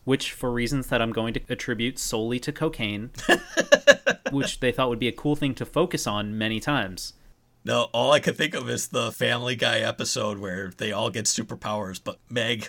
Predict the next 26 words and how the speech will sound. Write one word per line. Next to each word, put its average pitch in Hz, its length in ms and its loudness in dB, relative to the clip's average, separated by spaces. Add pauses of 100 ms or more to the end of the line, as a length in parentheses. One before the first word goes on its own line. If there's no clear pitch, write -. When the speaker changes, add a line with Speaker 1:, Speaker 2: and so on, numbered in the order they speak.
(100)
Speaker 2:
only 117 180 -4
has 113 200 -2
the - 80 -12
powers 113 400 -4
to - 60 -14
make 107 160 -8
her 120 80 -8
fingernails 101 720 -4 (100)
slightly 123 580 0
longer 117 420 0
than 107 200 -2
they 98 120 -2
were. 92 360 -4 (520)
Speaker 1:
Yeah. 90 300 -4 (480)
Speaker 2:
But 82 200 -8 (640)
why 185 320 6 (140)
in 156 180 0
the 147 100 2
world 123 640 -2 (500)
would 135 280 -6
Clark - 600 -2
agree 104 460 -6
to 101 140 -4
this 98 200 -4
double - 320 -8
date? - 440 -8